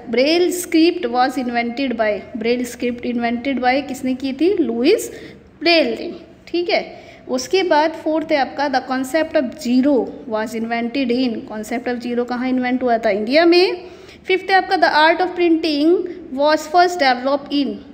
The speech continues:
फ-, पहले डेवलप हुई थी जो प्रिंटिंग आ-, आर्ट, प्रिंट, प्रिंटिंग आर्ट थी, art of printing थी चाइना में, लेकिन वहाँ ये सक्सेस नहीं हुई थी। ठीक है, सिक्स्थ है आपका the inventor of printing press, प्रिंटिंग प्रेस का इन्वेंटर कौन, जॉन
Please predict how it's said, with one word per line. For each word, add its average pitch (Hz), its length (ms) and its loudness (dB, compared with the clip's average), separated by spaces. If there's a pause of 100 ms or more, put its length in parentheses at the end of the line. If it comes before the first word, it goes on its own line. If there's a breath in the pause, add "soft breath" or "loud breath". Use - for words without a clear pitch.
(400)
फ-, - 140 -4
पहले 294 320 2
डेवलप 254 420 0
हुई 247 120 -2
थी 277 240 0
जो 330 80 0
प्रिंटिंग 262 640 -2
आ-, 226 360 -2
आर्ट, 240 200 0
प्रिंट, 240 300 -4
प्रिंटिंग 254 640 -2
आर्ट 226 200 0
थी, 277 200 0
art 240 220 4
of 247 80 -6 (100)
printing 233 360 -6
थी 359 200 0
चाइना 240 460 2
में, 190 200 -6 (360 loud breath)
लेकिन 359 220 2
वहाँ 269 220 2
ये 277 200 0
सक्सेस 247 480 -4
नहीं 220 100 -6
हुई 196 120 -6
थी। 240 180 -10
ठीक 330 180 0
है, 269 160 -2 (320 loud breath)
सिक्स्थ 359 380 0
है 359 60 8
आपका 311 340 2
the 294 220 0
inventor 302 640 4 (140)
of 277 120 0 (140)
printing 262 400 -2
press, 208 260 -4 (280)
प्रिंटिंग 277 380 2
प्रेस 214 300 -2
का 220 100 -8
इन्वेंटर 220 420 -8
कौन, 233 520 -4 (340 loud breath)
जॉन 214 380 0